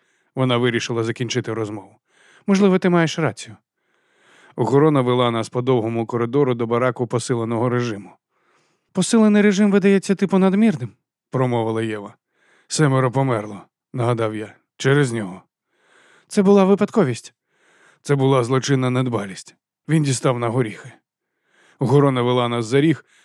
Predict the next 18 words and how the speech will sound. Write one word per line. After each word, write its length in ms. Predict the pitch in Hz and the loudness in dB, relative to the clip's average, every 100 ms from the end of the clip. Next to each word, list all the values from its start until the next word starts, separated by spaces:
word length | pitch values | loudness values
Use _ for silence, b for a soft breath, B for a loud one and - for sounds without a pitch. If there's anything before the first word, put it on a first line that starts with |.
| b | b
ми 260 | 143 160 135 | 0 2 2
йшли 320 | - 135 120 | 0 0 0
за 120 | 120 | -2
ними. 260 | 117 90 - _ _ _ _ | -6 -10 -18 _ _ _ _
Це 180 | - 139 | -4 -2
якийсь 300 | 123 123 107 | 0 -2 -4
лабіринт. 540 | 127 123 117 101 95 _ _ _ _ _ _ _ _ _ | -2 0 -2 -4 -14 _ _ _ _ _ _ _ _ _
Чому 280 | 127 143 | -2 2
я 120 | 160 151 | 4 2
взагалі 400 | 151 160 170 143 | 0 0 0 0
тут 180 | 120 | -2
опинився? 520 | 123 117 110 104 - - _ _ _ _ | -8 -10 -12 -14 -18 -20 _ _ _ _
"Наука". 460 | 214 240 233 156 127 - _ _ _ _ - | 2 4 4 0 -8 -10 _ _ _ _ -4
"Ну, 140 | 139 | 0
як 160 | 139 123 | 0 0
завжди", 460 | 110 110 107 110 - _ _ _ | -4 -6 -8 -10 -12 _ _ _
зітхнув 440 | 123 120 - 110 | -4 -4 -4 -10
я. 160 | 107 110 | -10 -12